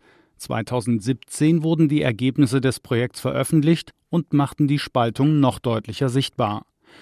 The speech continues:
Auf der einen Seite gibt es eine große Zustimmung zur Organspende, andererseits gibt es nur sehr wenige Menschen, die selbst zur Organspende bereit sind. Das hat sich durch die Pandemie verstärkt.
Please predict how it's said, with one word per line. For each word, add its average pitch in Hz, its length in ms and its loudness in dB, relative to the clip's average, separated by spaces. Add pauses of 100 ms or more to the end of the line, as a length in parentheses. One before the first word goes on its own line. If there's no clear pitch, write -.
(240)
Auf 117 160 -4
der 113 200 -6
einen 180 320 6
Seite 139 400 0
gibt 113 200 -4
es 120 120 -8
eine 123 220 -2
große 120 440 0
Zustimmung 143 600 2
zur 139 140 -4
Organspende, 143 800 0 (320)
andererseits 135 800 0
gibt - 180 -8
es - 140 -6
nur 120 140 0
sehr 127 260 -2
wenige 151 340 4
Menschen, 123 420 2
die 147 120 0
selbst 120 460 -4
zur 147 120 -4
Organspende 113 680 -2
bereit 127 380 -2
sind. - 440 -8 (440)
Das - 180 -6
hat 113 120 -4
sich 110 160 -8
durch 127 180 0
die 127 100 -2
Pandemie 110 500 0
verstärkt. - 840 -2